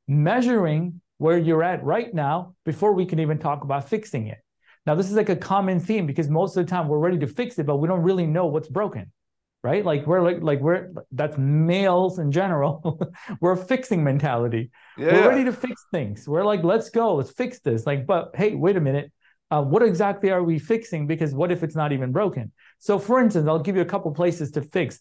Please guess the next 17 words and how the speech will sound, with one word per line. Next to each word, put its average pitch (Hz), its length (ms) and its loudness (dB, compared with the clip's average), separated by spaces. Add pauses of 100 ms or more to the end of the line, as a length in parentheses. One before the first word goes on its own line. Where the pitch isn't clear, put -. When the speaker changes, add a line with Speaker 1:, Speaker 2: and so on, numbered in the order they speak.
(220)
Speaker 1:
Um, 143 340 0
and 165 100 2
I'm 170 120 2
glad 175 320 2
my 147 140 0
phone 196 260 0
is 147 100 0
right 156 160 2
in 151 100 0
front 170 180 -4
of 151 40 0
me. 139 80 -2
Typically, 143 400 -2
I 131 40 0
put 175 180 -2
this 147 160 0
away. 151 380 0